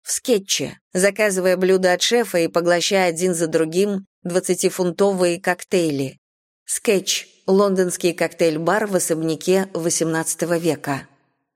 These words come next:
Я с тоской подумала о завтрашних уроках и подготовке к ним, которую пропускала, проводя вечер здесь. Потом переключилась на шею Лоры и попыталась представить, какова она на вкус, если её поцеловать.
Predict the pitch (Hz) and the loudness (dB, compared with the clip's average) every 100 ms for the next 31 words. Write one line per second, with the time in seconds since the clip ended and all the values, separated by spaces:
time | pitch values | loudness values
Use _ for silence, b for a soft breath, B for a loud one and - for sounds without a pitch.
0 | - 294 277 262 - 302 208 190 214 190 | 0 2 2 0 0 0 2 2 2 2
1 | 185 175 196 196 180 - 175 190 208 208 | 2 2 0 0 -6 -4 0 2 2 0
2 | 160 - 170 165 170 175 175 220 - 160 | -2 0 0 0 0 0 0 -4 -4 -4
3 | 165 160 156 156 170 165 - 156 165 - | -2 -2 0 0 2 2 0 -2 -2 -2
4 | 196 180 160 156 160 160 165 165 151 160 | 0 0 -2 -2 -2 0 0 0 -2 -4
5 | 156 160 156 139 - _ _ _ _ _ | -4 -2 -2 -2 -6 _ _ _ _ _
6 | - 254 262 202 196 190 208 208 190 185 | 0 2 2 0 2 0 2 2 2 0
7 | 175 196 190 185 190 226 202 165 156 165 | 0 2 2 4 4 4 2 0 0 0
8 | 170 175 170 - 175 - - 190 185 165 | 0 0 0 -2 -4 -2 0 2 0 -4
9 | - - 190 208 208 190 160 160 160 165 | -8 -10 -4 -2 0 0 0 -4 -4 -4
10 | - 233 226 - _ _ 196 196 196 185 | -2 -2 -2 -6 _ _ 0 0 2 0
11 | 175 185 185 175 180 185 175 139 - | 2 0 0 -2 0 2 0 -4 -8